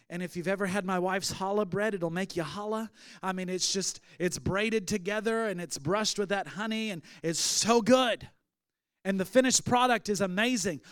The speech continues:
But the process to get there is indeed a process.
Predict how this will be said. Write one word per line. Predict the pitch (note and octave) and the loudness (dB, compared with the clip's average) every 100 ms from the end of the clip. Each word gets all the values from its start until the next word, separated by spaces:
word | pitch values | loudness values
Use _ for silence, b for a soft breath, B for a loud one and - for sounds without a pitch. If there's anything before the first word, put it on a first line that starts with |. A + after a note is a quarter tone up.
| B - | B -6
But | F#3+ | -4
the | - | -4
process | E3 - A3 A#3+ B3 - A3+ - | 2 2 4 0 -2 -2 -2 -4
to | - F#3+ | -6 -8
get | C#3 C3 B3 - | -10 -6 -6 -6
there | F3 D#3 - - _ _ _ _ _ _ _ _ _ _ _ _ | -10 -10 -12 -20 _ _ _ _ _ _ _ _ _ _ _ _
is | A3 A3+ | 6 6
indeed | A3 G3+ A#3 | 4 2 2
a | A3 | 4
process. | - A#3 A3 - F#3+ - - - - | 4 2 0 -6 -8 -12 -10 -8 -10